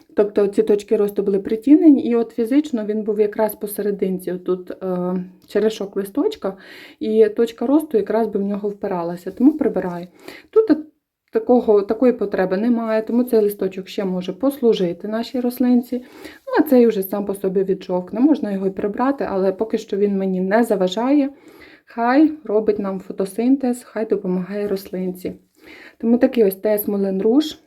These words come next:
Запитували мене, чи можна живці, е, які були щойно пересаджені в більший об'єм, ще не заповнили горщик, чи можна їх обрізати. Ну, звісно, все дуже індивідуально, наскільки там хоре-, коренева гарна була при пересадці, наскільки більший об'єм ви їх посадили.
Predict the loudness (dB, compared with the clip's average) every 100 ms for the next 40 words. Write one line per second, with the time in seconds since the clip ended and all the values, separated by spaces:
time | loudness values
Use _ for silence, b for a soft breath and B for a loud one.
0 | _ _ -4 0 4 4 2 -2 -2 -2
1 | -2 -4 -2 0 2 0 -2 -4 -6 0
2 | 4 4 0 -16 -6 0 0 0 B B
3 | B B B -2 0 0 0 0 4 2
4 | 2 0 0 -2 -4 -6 -4 -2 -2 -2
5 | -4 -2 0 0 0 -2 -4 -2 -2 2
6 | 6 6 4 0 0 -2 -2 -4 -4 -4
7 | -4 -2 0 0 0 -6 -4 -6 -6 -6
8 | -4 -4 -4 -4 -4 -4 -2 -4 -6 -14
9 | _ B B B B B -10 0 4 4
10 | 4 0 2 -2 -4 -4 0 0 2 0
11 | -2 0 0 2 2 2 2 0 -2 -2
12 | 0 2 0 0 0 0 0 -2 -2 -2
13 | -2 0 2 2 2 2 2 2 2 -2
14 | 0 -2 -2 -6 -4 -6 -6 -4 -4 -4
15 | -6 -6 -2 -2 0 4 4 4 -2 -2
16 | 2 4 4 0 -4 -6 -2 0 2 0